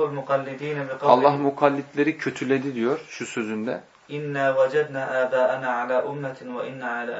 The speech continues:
Speaker 1: آثَارِهِمْ مُهْتَدُونَ
Speaker 2: Biz babalarımızı bir ümmet, yani bir ümme kelimesi din manasına, millet manasına gelir Kur'an'da. Biz babalarımızı bir din üzere bulduk. Onların izleri üzere muhtedun,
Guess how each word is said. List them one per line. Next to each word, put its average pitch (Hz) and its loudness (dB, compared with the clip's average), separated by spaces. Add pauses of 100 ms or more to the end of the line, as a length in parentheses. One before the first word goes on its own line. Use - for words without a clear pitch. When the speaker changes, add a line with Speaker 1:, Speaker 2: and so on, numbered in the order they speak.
Speaker 1:
آثَارِهِمْ 117 -8
مُهْتَدُونَ 110 -12
Speaker 2:
Biz 117 -4
babalarımızı 131 2
bir 135 -4
ümmet, 131 -4 (160)
yani 107 -2
bir 123 -6 (580)
ümme 139 -2
kelimesi 139 -2
din 139 -4
manasına, 123 0
millet 113 -2
manasına 113 -4
gelir 107 -8
Kur'an'da. 110 -6 (500)
Biz 147 -8
babalarımızı 135 4
bir 127 -10
din 139 0
üzere 139 2
bulduk. 147 -4
Onların 139 0 (100)
izleri 131 0
üzere 143 0
muhtedun, 131 -4